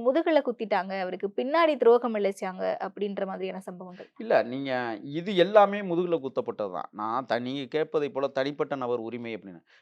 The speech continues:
Speaker 2: நீ இயக்கம் என்று வந்தால், கட்டுப்பாடு என்றால் அந்த கட்டுப்பாட்டுக்குள்ள தான் வாழணும்.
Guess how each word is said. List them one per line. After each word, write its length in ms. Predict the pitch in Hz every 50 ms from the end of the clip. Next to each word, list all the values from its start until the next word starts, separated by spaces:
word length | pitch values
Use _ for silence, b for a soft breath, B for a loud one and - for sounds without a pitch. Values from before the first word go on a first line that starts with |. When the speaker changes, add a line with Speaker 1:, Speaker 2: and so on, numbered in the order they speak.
| b
Speaker 2:
நீ 260 | b 131 123 127 123 120
இயக்கம் 420 | 135 165 196 202 - - 202 190
என்று 240 | 175 156 139 135 120
வந்தால், 400 | 110 107 107 104 113 135 151 151
கட்டுப்பாடு 560 | - 131 127 - - 170 156 - 160 151 139
என்றால் 360 | 120 107 107 101 117 139 160
அந்த 200 | 165 143 135 127 -
கட்டுப்பாட்டுக்குள்ள 640 | 127 131 - 190 175 185 175 160 156 151 156 156
தான் 380 | 160 165 156 147 127 113 104 101
வாழணும். 380 | 104 107 117 110 92 78 -